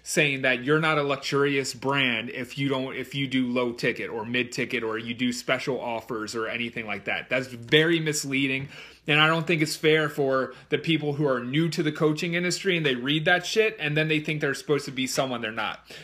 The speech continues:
And let me explain that. 'Cause early on, I thought I was misled into thinking, "Hey, I only gotta do high ticket because I wanna make sure that I'm not seen as this cheap Walmart brand or whatever it is."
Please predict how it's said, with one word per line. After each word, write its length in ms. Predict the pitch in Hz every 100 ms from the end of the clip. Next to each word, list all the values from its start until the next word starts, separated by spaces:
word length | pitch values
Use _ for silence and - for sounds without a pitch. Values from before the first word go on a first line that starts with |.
| -
And 160 | 156 196
let 100 | 233
me 100 | 208
explain 540 | 180 - 185 190 180
that. 220 | 117 - - _ _ _ _ _ _ _ _ _ -
'Cause 220 | 175 156
early 280 | 208 196 180
on, 480 | 214 214 170 165 - - 151 -
I 220 | 170 196
thought 440 | 196 165 151 151 - -
I 220 | 160 196
was 240 | 185 156
misled 520 | 156 147 147 143 139
into 160 | 135 131
thinking, 520 | 131 143 123 127 127
"Hey, 560 | 131 202 226 135 95 98
I 220 | - 156 175
only 260 | 170 160
gotta 260 | 151 143 127
do 220 | 131 131
high 240 | 120 117
ticket 460 | 110 135 107 85 - _ -
because 560 | 117 131 120 113 - - - -
I 140 | 135
wanna 260 | 156 151 143
make 200 | 139 131
sure 280 | - 131 123
that 180 | 120 120
I'm 140 | 131
not 180 | 127 123
seen 340 | - 131 120
as 220 | 113 110
this 280 | 117 110 - - - -
cheap 380 | - 170 147 - 131
Walmart 680 | 127 143 139 139 131 120 -
brand 480 | 127 127 123 120
or 220 | 123 135 117
whatever 480 | 123 127 127 120
it 80 | 117
is." 420 | 120 113 104 -